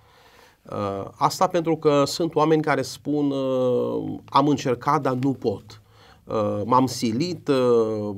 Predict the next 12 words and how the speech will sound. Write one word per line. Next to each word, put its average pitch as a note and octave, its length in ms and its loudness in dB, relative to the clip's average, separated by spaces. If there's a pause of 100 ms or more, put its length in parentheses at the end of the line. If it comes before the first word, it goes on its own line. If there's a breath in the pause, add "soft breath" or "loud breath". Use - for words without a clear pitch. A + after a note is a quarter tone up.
am B2 240 2
făcut C#3+ 460 0
jurământ, C#3 800 4
uh, A#2 480 0 (440)
am C3+ 200 2
promis, C3+ 680 2
uh, B2 280 0 (360 loud breath)
pentru D3 240 -2
că D3 100 -2
sunt - 320 -6
oameni E3 260 4
care C#3+ 360 2